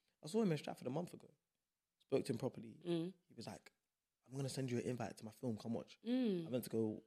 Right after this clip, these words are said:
Speaker 1: watch his film, met him properly, and I bumped into a filmmaker I met last year. Next week, me
Speaker 2: Mm.
Speaker 1: and him are gonna have a meeting
Speaker 2: Okay.
Speaker 1: about potentially collabing. This is a big filmmaker that I love.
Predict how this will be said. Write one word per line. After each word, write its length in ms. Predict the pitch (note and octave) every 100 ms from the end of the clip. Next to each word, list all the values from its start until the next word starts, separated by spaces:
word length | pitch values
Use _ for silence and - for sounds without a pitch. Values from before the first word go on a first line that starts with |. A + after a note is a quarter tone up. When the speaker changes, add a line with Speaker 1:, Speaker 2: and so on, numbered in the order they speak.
| _ -
Speaker 1:
watch 140 | -
his 100 | G#2+
film, 300 | - B2+ C#3
met 120 | C3+ A2+
him 80 |
properly, 360 | A2 C3+ - A2
and 140 | -
I 40 | G#2+
bumped 280 | C3 C3+ C3
into 180 | A#2
a 40 | A#2
filmmaker 440 | - A#2 A2+ -
I 60 | A2
met 160 | A2
last 260 | - G2+ -
year. 180 | G#2+ F#2 - _ _
Next 220 | C3 A2+ C#3
week, 100 | B2+
me 140 | -
Speaker 2:
Mm. 40 | D#3
Speaker 1:
and 80 | C#3+
him 140 | B2+
are 100 | A#2 -
gonna 240 | A#2+ A2+ G2+ _ _
have 120 | G#2+
a 40 | G2+
meeting 360 | C3 A2 G2 - _ _ _ - -
Speaker 2:
Okay. 100 | A#2+
Speaker 1:
about 160 | G2+ -
potentially 360 | A#2+ A#2+ G#2
collabing. 440 | G2+ A2+ A#2 F#2+ A2 _ _ _ _
This 80 | -
is 140 | E3+
a 60 | B2
big 300 | G2+ D3+ C#3
filmmaker 280 | - B2 G#2+
that 100 | G2+
I 60 |
love. 360 | G2+ G#2 G2 -